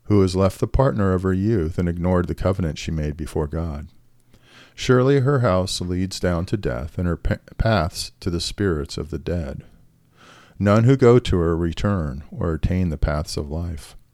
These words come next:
Thus you will walk in the ways of the good and keep the paths of the righteous. For the upright will live in the land, and the blameless will remain in it.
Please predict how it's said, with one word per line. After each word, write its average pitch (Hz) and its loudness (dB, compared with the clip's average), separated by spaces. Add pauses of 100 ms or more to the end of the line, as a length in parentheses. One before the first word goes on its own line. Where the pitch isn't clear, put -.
(760)
Thus 101 2
you 107 4
will 104 4
walk 87 0
in 101 0
the 98 0
ways 82 -2
of 92 -2
the 95 -2
good 69 -6 (480)
and 95 -2
keep - 0
the 123 -2
paths 73 -2
of 82 -4
the 85 -4
righteous. - -4 (520)
For - -2
the 87 6
upright 101 2
will 117 2
live 95 2
in 101 0
the 110 2
land, 76 -4
and 85 -2
the 85 -2
blameless 87 -4
will 87 -4
remain 85 -6
in - -14
it. - -18